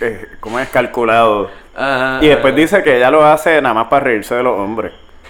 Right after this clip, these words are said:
Speaker 1: Porque obviamente esta es la peor persona
Speaker 2: Ajá.
Speaker 1: ever.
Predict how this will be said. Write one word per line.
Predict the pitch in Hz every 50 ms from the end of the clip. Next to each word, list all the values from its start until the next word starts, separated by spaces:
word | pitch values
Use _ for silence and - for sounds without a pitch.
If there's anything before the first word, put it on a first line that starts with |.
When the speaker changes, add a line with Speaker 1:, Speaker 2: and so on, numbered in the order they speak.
| -
Speaker 1:
Porque | - 123 120 117 113 113 -
obviamente | 117 117 113 127 127 131 131 143 - -
esta | 131 - - 123
es | 120
la | 123 131 123 120
peor | 117 110 110 107 101
persona | - 117 110 - 113 110 110 113 113 107
Speaker 2:
Ajá. | 135 147 147 135 139 139 127
Speaker 1:
ever. | 101 90